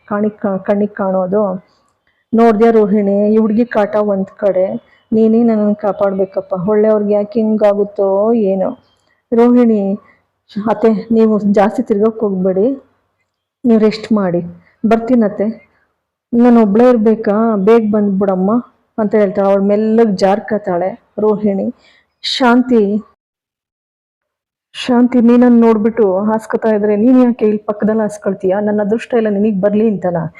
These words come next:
ಓಕೆ, ಆ ಕಡೆ ಹಾಸ್ಕೊ ಅಂತ ಹೇಳಿ ಗದ್ರಿಸ್ತಾಳೆ. ಪಾಪ ಅವಳು ಆ ಕಡೆ ಹೋಗ್ಬಿಡ್ತಾಳೆ. ಆನಂತರ ರೋಹಿಣಿ ಬರ್ತಾಳೆ. ಬಂದೇನಮ್ಮ, ಬಾರಮ್ಮ ಮಲ್ಕೋ. ಬಂದೆ ಅತ್ತೆ ಅಂತ ಹೇಳಿ ಬಂದ್ಬಿಟ್ಟು ರಗ್ಗು ದಿಂಬು ತಗೊಂಡೋಯ್ತಾ ಇರ್ತಾಳೆ. ಮನೋಜ ಕೂಗ್ಕತಾನೆ,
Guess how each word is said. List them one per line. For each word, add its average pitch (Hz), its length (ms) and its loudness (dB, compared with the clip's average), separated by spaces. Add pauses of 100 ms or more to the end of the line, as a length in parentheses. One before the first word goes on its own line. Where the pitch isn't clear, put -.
(220)
ಓಕೆ, 214 140 2
ಆ 165 240 -2
ಕಡೆ 208 200 0
ಹಾಸ್ಕೊ 190 360 -2 (400)
ಅಂತ 220 160 -4
ಹೇಳಿ 202 300 0
ಗದ್ರಿಸ್ತಾಳೆ. 190 600 -6
ಪಾಪ 214 260 -8
ಅವಳು 214 200 -2
ಆ 208 40 -4
ಕಡೆ 214 240 -6
ಹೋಗ್ಬಿಡ್ತಾಳೆ. 190 720 -4 (1080)
ಆನಂತರ 247 340 0 (380)
ರೋಹಿಣಿ 240 380 0
ಬರ್ತಾಳೆ. 220 880 -4
ಬಂದೇನಮ್ಮ, 226 800 2
ಬಾರಮ್ಮ 208 420 0
ಮಲ್ಕೋ. 196 720 -4 (560)
ಬಂದೆ 220 300 2
ಅತ್ತೆ 208 580 -2 (460)
ಅಂತ 240 160 -2
ಹೇಳಿ 233 300 2
ಬಂದ್ಬಿಟ್ಟು 214 480 -2
ರಗ್ಗು 202 320 -2
ದಿಂಬು 220 200 0
ತಗೊಂಡೋಯ್ತಾ 208 440 -2
ಇರ್ತಾಳೆ. 196 320 -4
ಮನೋಜ 202 340 -4
ಕೂಗ್ಕತಾನೆ, 208 640 -6